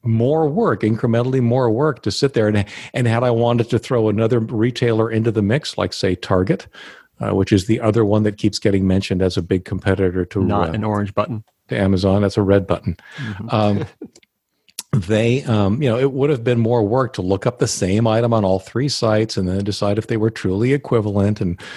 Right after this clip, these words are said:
Speaker 1: is it the same? Like, in my case, the item came in different sizes. So,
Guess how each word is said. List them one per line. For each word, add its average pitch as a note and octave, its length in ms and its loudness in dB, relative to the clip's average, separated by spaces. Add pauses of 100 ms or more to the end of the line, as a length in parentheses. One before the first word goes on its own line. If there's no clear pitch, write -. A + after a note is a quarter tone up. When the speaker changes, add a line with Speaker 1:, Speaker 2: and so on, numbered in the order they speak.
(260)
Speaker 1:
is G#2+ 140 2
it B2 100 0
the A#2+ 80 0
same? B2 380 2
Like, G#2+ 180 2
in G2+ 120 2
my A2 180 4
case, G#2 360 0
the G#2+ 260 0
item G2+ 280 2
came G2+ 240 0
in G2+ 120 2
different G#2 340 0
sizes. F#2+ 720 0
So, G2 220 0